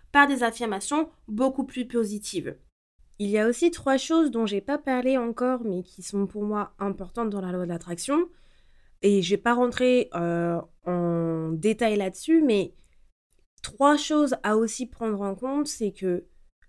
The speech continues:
si vous pratiquez la loi d'attraction, vous souhaitez manifester, il faut prendre en compte la gratitude.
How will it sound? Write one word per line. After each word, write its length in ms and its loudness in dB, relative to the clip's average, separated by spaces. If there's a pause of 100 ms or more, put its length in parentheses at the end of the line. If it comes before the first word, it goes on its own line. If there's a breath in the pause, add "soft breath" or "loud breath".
(400)
si 240 -2
vous 120 0
pratiquez 560 -2
la 140 -2
loi 140 -2
d'attraction, 520 -6
vous 120 -4
souhaitez 280 -6
manifester, 720 -4 (920)
il 100 -6
faut 140 -6
prendre 300 -2
en 120 -2
compte 560 -2 (600)
la 140 6
gratitude. 800 0